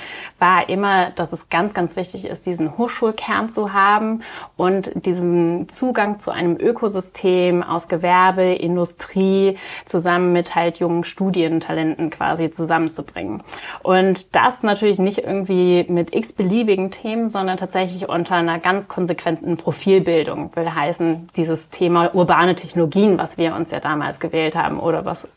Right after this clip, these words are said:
auferlegt wurde, wie man's nehmen will. Und das ist natürlich einfach ein Garant dafür, dass dieser Industriepark und dieser Innovationspark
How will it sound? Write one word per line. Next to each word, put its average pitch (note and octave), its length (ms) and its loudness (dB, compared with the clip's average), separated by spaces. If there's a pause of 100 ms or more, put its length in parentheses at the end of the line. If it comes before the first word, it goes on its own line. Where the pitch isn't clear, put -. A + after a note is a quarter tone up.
auferlegt E3+ 560 -4
wurde, - 260 -2
wie F3+ 80 2
man's E3 300 0
nehmen E3+ 280 2
will. C#3 180 -6 (600)
Und F#3 600 4 (120)
das G#3+ 480 0 (140)
ist G3+ 180 0
natürlich F#3+ 540 0
einfach F#3 320 0
ein F#3 100 0
Garant F3 440 2
dafür, F#3 340 0
dass F3 320 -4
dieser E3+ 640 0
Industriepark G#3+ 1040 -2
und F3 220 0
dieser E3 280 -6
Innovationspark F#3+ 920 -2